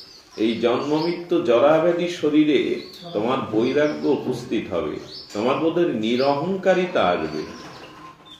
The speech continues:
যদি সেটা আসে, তখনই আমার আত্মকল্যাণ অবশ্যম্ভাবী। এই জন্য ভগবান বলছেন,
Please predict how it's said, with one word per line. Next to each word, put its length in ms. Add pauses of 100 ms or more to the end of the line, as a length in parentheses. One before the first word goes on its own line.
(200)
যদি 320
সেটা 360
আসে, 500 (920)
তখনই 440
আমার 240
আত্মকল্যাণ 1040 (240)
অবশ্যম্ভাবী। 920 (1120)
এই 80
জন্য 260
ভগবান 540
বলছেন, 560